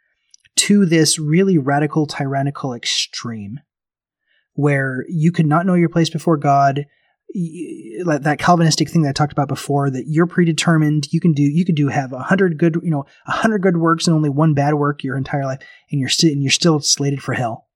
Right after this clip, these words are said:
So you can't know, you just gotta do what you gotta do. And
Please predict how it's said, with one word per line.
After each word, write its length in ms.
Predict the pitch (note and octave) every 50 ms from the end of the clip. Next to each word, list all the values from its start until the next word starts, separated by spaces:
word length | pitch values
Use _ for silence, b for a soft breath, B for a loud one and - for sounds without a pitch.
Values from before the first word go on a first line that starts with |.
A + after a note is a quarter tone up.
| _ _ _ _ _ _ _ -
So 100 | - D3+
you 140 | C#3+ C#3
can't 300 | C#3 - G3 G3 F#3+ F3+
know, 400 | F3 D#3 D3+ D3 D3 D3 C#3+ C#3
you 120 | C#3+ C#3+ C#3
just 200 | C#3+ C#3 - -
gotta 200 | D3 C#3 C#3 C3
do 160 | B2+ C#3+ C#3+
what 160 | D3 C#3+ -
you 60 | C#3+
gotta 180 | C#3 C3 C3 C3+
do. 280 | B2+ A#2 A2 A2+ - - _ _ _ _ _ _ _ _ _ _ _ _ _ _ _ - - - - b b b b b b b b b b b b b b b _
And 340 | - F3+ F3 F3 F3 E3 -